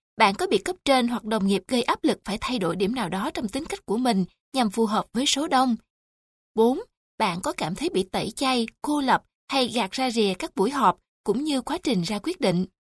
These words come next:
Năm, bạn không thể tìm được một ai trong số các quản trị cấp cao như là một hình mẫu để noi theo. Sáu, những ý tưởng và đề xuất của bạn cứ đều đặn bị gạt bỏ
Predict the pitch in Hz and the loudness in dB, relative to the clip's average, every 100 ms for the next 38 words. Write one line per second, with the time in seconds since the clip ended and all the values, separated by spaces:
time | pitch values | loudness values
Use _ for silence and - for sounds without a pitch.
0 | _ _ _ _ _ _ 233 254 247 214 | _ _ _ _ _ _ 0 2 2 -2
1 | _ _ - 233 196 - 311 214 214 240 | _ _ -2 0 0 -2 -2 -4 -2 0
2 | 208 202 202 - 226 233 - 247 247 240 | 2 2 0 0 0 0 0 -2 -2 -2
3 | 262 226 220 262 285 392 - - 165 233 | -2 -2 -2 -2 -2 -4 -4 -4 -4 -2
4 | 175 - 359 - 247 240 220 - _ 330 | -4 -2 -8 -6 0 2 0 -4 _ -2
5 | 302 226 190 - 233 202 185 185 202 226 | 2 2 0 -2 -2 0 0 -2 -2 -2
6 | 254 262 233 254 269 262 - _ _ _ | -4 -4 -2 -2 -2 -4 -16 _ _ _
7 | _ _ _ _ - - 226 269 440 _ | _ _ _ _ -6 0 2 2 -2 _
8 | _ 202 196 349 392 185 202 247 202 185 | _ -2 0 0 2 0 0 0 0 0
9 | 370 - 220 220 160 175 - - 403 247 | -2 -2 0 0 -2 -6 -4 0 4 4
10 | 190 175 185 202 196 190 - 160 175 | 2 -2 0 -2 -2 -6 -4 -2 -2